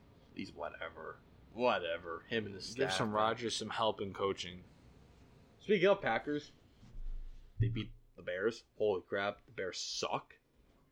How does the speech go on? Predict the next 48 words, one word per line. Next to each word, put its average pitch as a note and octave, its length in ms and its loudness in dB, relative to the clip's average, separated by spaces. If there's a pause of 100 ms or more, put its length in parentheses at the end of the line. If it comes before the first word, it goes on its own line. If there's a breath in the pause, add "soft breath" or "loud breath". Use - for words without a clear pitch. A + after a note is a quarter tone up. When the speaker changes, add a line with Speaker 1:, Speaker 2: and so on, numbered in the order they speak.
(160)
Speaker 1:
But - 280 0 (100)
are D#3+ 80 6
we F#3 120 8
shocked? F#3 460 6 (320)
Are A2+ 200 6
we G#2+ 140 2
shocked? G#2+ 340 4
Speaker 2:
Trubisky's G2+ 300 -4
garbage. A2 560 4
Speaker 1:
Trubisky's A2+ 280 2
terrible. G#2 480 4 (120)
There, G2 340 -2 (280)
there's, A#2 320 2 (180)
<sighs> - 520 -20
I - 920 -12
don't D#3 100 -4
know F#3+ 60 -2
if F#3+ 100 -4
I D#3+ 40 2
s-, - 180 -6 (140)
have F3 100 -4
I, F#3+ 60 2
I - 100 -4
don't F#3+ 100 -4
know G3 140 0
if D#3+ 80 2
I, - 40 -10
I'm D3+ 80 -6
not F3 100 -6
sure D#3+ 100 -4
if - 80 -4
I F#2+ 60 -2
said - 240 -2
this. - 340 -10
Speaker 2:
That B2+ 220 2
draft A#2 300 2
pick B2 80 2
Speaker 1:
But A#2+ 140 8
Speaker 2:
that G#2+ 60 2
haunted A#2 240 4
Speaker 1:
Matt D3+ 140 4
Speaker 2:
the C3 80 0 (280)
Speaker 1:
Nagy F2+ 320 -8 (300)
is G#2 140 -6
not G2 300 2
a - 20 -4
good E2+ 220 -4
coach. - 360 -12